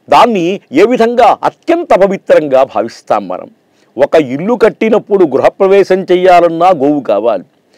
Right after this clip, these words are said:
ఒక యజ్ఞం జరుగుతుంటే ఆవు పేడతో అలుకుతుంటాం. అదేవిధంగా ఎక్కడైనా సరే ఒక, ఒక యజ్ఞం, యజ్ఞం కానీ యాగం కానీ జరుగుతుంటే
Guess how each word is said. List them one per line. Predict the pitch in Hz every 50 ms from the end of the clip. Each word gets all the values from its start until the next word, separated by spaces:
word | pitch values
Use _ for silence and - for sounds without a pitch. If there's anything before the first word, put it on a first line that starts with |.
| _ _ - - _ - -
ఒక | - 214
యజ్ఞం | 202 156 135 147 151 151 170 247 254 262 233
జరుగుతుంటే | 247 240 233 208 220 - 214 208 185 - 214 226
ఆవు | 233 - - 143 180 214
పేడతో | 196 - 208 185 180 175 - - 180
అలుకుతుంటాం. | 175 135 139 - 170 - 135 110 104 - 120 - - - _ _ _ _ _ _ _ -
అదేవిధంగా | 117 143 160 226 240 214 233 226 - - 214 202 - 339 - - 185 - _ _ _ _ _ _ _ _ _ _ _ _ _ _ _ _ _ _ _ _ _ -
ఎక్కడైనా | 123 139 - - 226 208 220 226 226 220 214 202
సరే | 180 - 185 175 185 170 135 139 170 170 - _ _ _ _ -
ఒక, | 135 165 190 - 185 151 143 151 180 190 - _ _ _ _ _ - -
ఒక | 151 -
యజ్ఞం, | 190 170 139 147 143 143 - 240 262 240 202 131
యజ్ఞం | 135 151 143 151 190 226 240 226
కానీ | 190 220 196 196 220 254
యాగం | 233 180 135 151 202 220 233 240 233
కానీ | 226 214 202 202 196
జరుగుతుంటే | 180 180 175 180 190 175 180 170 - - 180 156 139 147 160